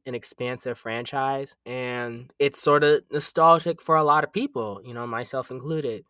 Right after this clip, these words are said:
And I think it's really interesting to see how certain franchises come back and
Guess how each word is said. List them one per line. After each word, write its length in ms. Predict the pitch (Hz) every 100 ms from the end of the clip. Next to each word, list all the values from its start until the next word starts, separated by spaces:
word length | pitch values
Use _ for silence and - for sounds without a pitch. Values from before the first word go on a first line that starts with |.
| -
And 180 | 135 139
I 120 | 143
think 260 | - 156 147
it's 200 | 143 156
really 240 | 151 143
interesting 640 | 135 135 147 - 135 127
to 80 | 123
see 420 | - - 123 123
how 640 | 117 123 120 117 113 110 - _
certain 760 | - - 151 139 139 139 135
franchises 760 | 127 - 135 139 135 123 123 120
come 240 | - 120 117
back 460 | 151 156 151 - - - _ _ -
and 680 | 110 110 107 107 101 101